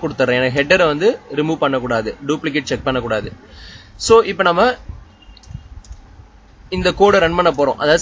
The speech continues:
செகண்ட் மேக்ரோவை ரன் பண்ண போறோம். இங்க remove duplicates டூன்னு இருக்கு இல்லைங்களா, இந்த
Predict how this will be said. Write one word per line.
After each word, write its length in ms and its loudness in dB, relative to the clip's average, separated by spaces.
செகண்ட் 320 0
மேக்ரோவை 400 2
ரன் 120 -2
பண்ண 220 -2
போறோம். 200 -2
இங்க 220 -2
remove 360 0
duplicates 540 -2
டூன்னு 240 4
இருக்கு 160 0
இல்லைங்களா, 300 2
இந்த 120 0